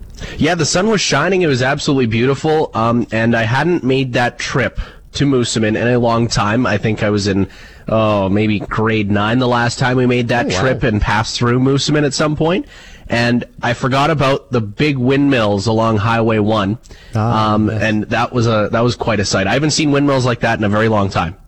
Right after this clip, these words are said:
Speaker 2: Ah, yes, harnessing the power of the wind, of course, for, uh, electricity generating purposes. It's, uh, a cool thing to see all the different ways that, uh, we can generate electricity,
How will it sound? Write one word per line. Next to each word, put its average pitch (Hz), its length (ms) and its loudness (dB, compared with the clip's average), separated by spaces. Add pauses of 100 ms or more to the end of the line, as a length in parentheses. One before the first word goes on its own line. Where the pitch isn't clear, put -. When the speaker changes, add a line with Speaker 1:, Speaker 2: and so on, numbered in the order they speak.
Speaker 2:
Ah, 147 400 0 (340)
yes, 131 220 -2
harnessing 131 500 -2
the 107 80 0
power 131 260 0
of 127 60 0
the 120 60 0
wind, 175 280 2
of - 180 -2
course, 165 280 0
for, 104 400 2
uh, 98 100 0 (440)
electricity 123 720 0
generating 117 540 0
purposes. 147 680 -2
It's, 107 260 -4
uh, 107 540 0
a 110 100 -2
cool 139 240 -2
thing 131 180 -2
to 117 80 0
see 120 220 0
all 113 160 2
the 110 100 0
different 110 280 -2
ways 113 240 0
that, 104 200 -4
uh, 101 280 2
we 110 120 -2
can 107 200 -2
generate 110 360 0
electricity, 123 580 -2